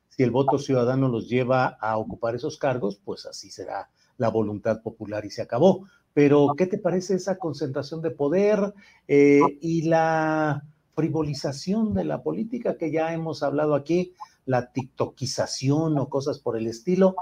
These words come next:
¿Qué implicaciones, significados le ves a todo este proceso, Samuel García, Mariana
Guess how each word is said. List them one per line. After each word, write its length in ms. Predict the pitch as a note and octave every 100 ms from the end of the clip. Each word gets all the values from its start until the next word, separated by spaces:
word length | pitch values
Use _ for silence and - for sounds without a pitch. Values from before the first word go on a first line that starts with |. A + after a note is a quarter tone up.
| - _ _ _
¿Qué 300 | F3+ G3 G3
implicaciones, 880 | G3 F#3+ F3 D#3 C#3 E3 E3 E3 D#3+
significados 600 | C3 B2+ A#2+ A#2+ C#3+ C3+
le 80 | C3
ves 280 | C#3 C#3 - - _
a 120 | A#2+
todo 260 | - C3+ C3+
este 180 | C3+
proceso, 720 | C3+ G#2+ - C3 - C3+ B2 - _ _
Samuel 500 | - A#2 A#2 B2+ A#2+
García, 560 | A2+ - C3+ C#3 C3+
Mariana 960 | C3 A2+ G#2+ A#2 A#2+ A#2+ A#2 A2 G2